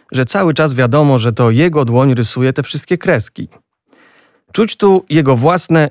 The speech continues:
również postapokaliptyczne laleczki, czuć Serpieriego, Michela Fiffe, Inkala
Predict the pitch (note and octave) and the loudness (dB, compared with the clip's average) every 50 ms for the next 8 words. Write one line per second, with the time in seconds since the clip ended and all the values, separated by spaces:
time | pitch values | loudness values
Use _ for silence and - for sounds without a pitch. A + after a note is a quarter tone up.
0 | - - D#3+ G3+ G3+ E3+ E3 C3+ B2 - - - _ - E3 D#3 - - C3 C3 | -2 -2 0 2 2 2 2 2 0 -2 -4 -8 _ -2 -2 -2 -2 -2 -2 -2
1 | C3 A#2 C#3+ C3 B2 A#2 - - - C#3+ - - C3 A#2 A2+ C3 D#3 D#3 B2 G#2 | -2 -2 0 0 -2 -2 -2 -2 -4 -4 -2 0 0 2 2 2 0 0 0 -2
2 | F2+ - - - - C3+ E3+ F3+ - _ _ _ _ _ _ - D#3 D3 A2+ - | -4 -8 -8 -4 -2 -2 -2 -4 -6 _ _ _ _ _ _ -2 0 0 0 -2
3 | - - - - - E3 G3+ - - G#3 E3+ D3+ B2+ A#2 G#2+ G2+ G#2+ A2 C3 E3+ | -6 -8 -6 -4 -2 -2 -2 0 0 0 2 2 2 2 2 2 2 2 0 0
4 | B3+ - _ _ - - B2 B2+ B2 - G3 G#3 F#3 E3 - - - C3+ - - | -4 -8 _ _ -4 0 0 0 2 0 0 0 0 -2 -4 -6 -8 -8 -4 -2
5 | A#2 A2+ A#2+ C#3+ - _ _ - G#3+ A3 G3+ - C#3 B2+ A#2 A2 A2 A#2 D#3 G#3+ | 0 0 0 -2 -4 _ _ 0 0 0 0 0 0 -2 0 0 0 0 -2 -4